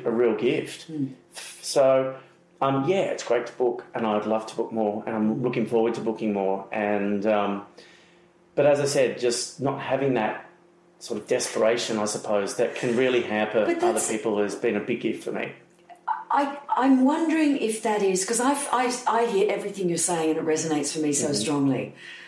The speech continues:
Speaker 2: Um, and I too was, uh, precocious. Some might say I still am.
Speaker 1: <laughs>
Speaker 2: Uh, but, you know, hiding a tremendous amount of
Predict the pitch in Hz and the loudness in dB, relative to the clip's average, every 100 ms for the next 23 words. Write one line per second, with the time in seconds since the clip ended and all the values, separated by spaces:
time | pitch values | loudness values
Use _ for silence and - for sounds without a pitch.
0 | - - 151 147 147 156 185 233 233 226 | -8 -2 0 2 0 2 0 0 -2 -2
1 | 214 208 165 151 - - - - 147 139 | 0 2 4 2 0 -6 -8 -6 -6 -6
2 | 175 - 185 190 269 - - - - - | -6 -4 -2 0 -2 -2 -4 -6 -12 -20
3 | - - - - 139 131 131 135 - 143 | -20 -20 -10 -4 0 2 2 0 -2 0
4 | 156 - 156 151 147 135 - 107 135 156 | 0 -2 -2 -2 -2 -2 -4 -2 0 2
5 | 143 175 175 170 170 - - - - - | 2 2 2 0 -2 -8 -4 -2 -2 -8
6 | - _ - - _ _ - 226 262 240 | -20 _ -20 -20 _ _ -8 2 4 4
7 | 214 190 190 - - 180 220 226 226 208 | 2 0 -2 -6 -8 -4 0 2 2 0
8 | - 208 196 226 214 208 190 180 170 160 | 0 0 0 2 0 0 2 2 2 2
9 | 156 - | 0 -4